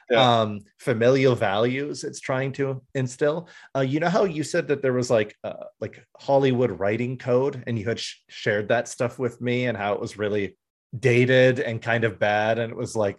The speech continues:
Speaker 2: it had certain values you had to have in a T V show?
Speaker 1: Yeah, yeah.
Speaker 2: Like, way back when it was written in, like, the thirties or forties or fifties or whatever. I'm wondering if a certain amount of screen time had to convey, like, Japanese values or
Speaker 1: Yeah, there
Speaker 2: something
Speaker 1: were,
Speaker 2: in this.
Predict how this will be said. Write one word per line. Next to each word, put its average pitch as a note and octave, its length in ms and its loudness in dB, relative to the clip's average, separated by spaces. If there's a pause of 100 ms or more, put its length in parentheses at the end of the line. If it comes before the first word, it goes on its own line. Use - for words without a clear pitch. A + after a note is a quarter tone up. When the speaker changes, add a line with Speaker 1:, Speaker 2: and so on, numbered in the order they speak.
Speaker 2:
it A2+ 60 -8
had G#2 260 0
certain B2 300 -4
values G#2 560 -4
you B2 80 -2
had G2+ 220 -4
to G2+ 80 -2
have G2 280 -4
in G#2+ 100 -6
a F2+ 60 -8
T F#2 200 -12
V G#2 160 -8
show? C3+ 380 -6 (320)
Speaker 1:
Yeah, D#2+ 180 -8 (180)
yeah. C2 100 -10 (140)
Speaker 2:
Like, A2 180 0
way A#2 180 4
back G#2+ 340 0
when G2+ 140 -4
it G#2 60 -10
was F2+ 120 -12
written G2+ 240 -6
in, G2+ 120 -8
like, G2 180 -8
the G2 120 -12 (120)
thirties F2+ 380 -10
or F2+ 80 -12
forties F2 400 -8
or D#2+ 60 -14
fifties F#2 460 -10
or G#2 80 -4
whatever. G#2+ 520 -6 (300)
I'm C#3+ 160 2
wondering F#3+ 480 4
if C3+ 140 -8
a B2 40 -12
certain E3+ 280 0
amount D3+ 220 2
of A2+ 100 -4
screen C#3 400 -6
time A2 560 -4 (280)
had C3 220 -2
to B2 80 -6
convey, A2 460 0
like, G2+ 200 -2
Japanese G2+ 600 -4
values F#2+ 840 -6 (1400)
or C#3 80 -2
Speaker 1:
Yeah, B2+ 300 4
there C3 100 6
Speaker 2:
something C#3 180 6
Speaker 1:
were, C3+ 160 2
Speaker 2:
in G2+ 220 -6
this. F#2 480 -8